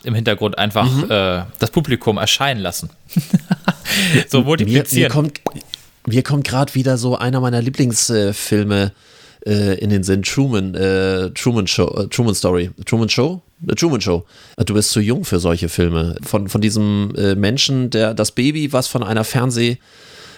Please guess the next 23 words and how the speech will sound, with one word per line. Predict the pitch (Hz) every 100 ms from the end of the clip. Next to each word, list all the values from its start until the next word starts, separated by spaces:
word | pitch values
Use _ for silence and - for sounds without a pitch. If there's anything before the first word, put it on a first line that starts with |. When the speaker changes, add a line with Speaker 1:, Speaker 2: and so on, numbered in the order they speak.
| -
Speaker 2:
von | - 107
einer | 107 104
Fernsehproduktionsfirma | 123 123 120 110 117 120 127 127 120 110
adoptiert | 110 107 - 123 139 -
wurde | 127 131 135
und | - 113 110 117
dem | 117
eine | 107 110
komplette | - 120 120 107 104
Welt | 120 -
geschaffen | 127 - 120 123 110
wurde, | 113 120 120 123 - _ - - - - - _ -
ohne | - 120 120 117 117 120 123 -
dass | 110 110
er | - 113
weiß, | 107 123 139
dass | 104 101
er | 98
in |
dieser | 98 95 95 92
künstlichen | 95 95 95 95 90
Welt | 87 92 -
ist. | 113 185 - - -